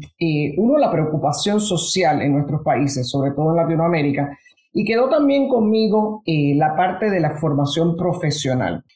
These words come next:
Yo tuve la gran suerte y la gran dicha de tener un papá que era un feminista. Eh, éramos siete hermanos, pero cinco de ellos mujeres,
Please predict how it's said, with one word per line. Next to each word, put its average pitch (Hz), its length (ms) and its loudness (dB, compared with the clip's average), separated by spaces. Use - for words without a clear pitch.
Yo 180 120 0
tuve 247 200 2
la 196 80 2
gran 170 200 2
suerte 190 380 -2
y 190 60 2
la 156 100 2
gran 151 220 2
dicha 175 240 2
de 180 60 0
tener 143 260 0
un 170 240 0
papá 160 320 0
que 165 100 -2
era 160 160 2
un 165 160 0
feminista. 160 840 -2
Eh, 139 340 0
éramos 165 400 0
siete 208 260 -2
hermanos, 160 420 0
pero 143 200 0
cinco 202 360 -2
de 170 100 2
ellos 190 120 2
mujeres, 170 540 0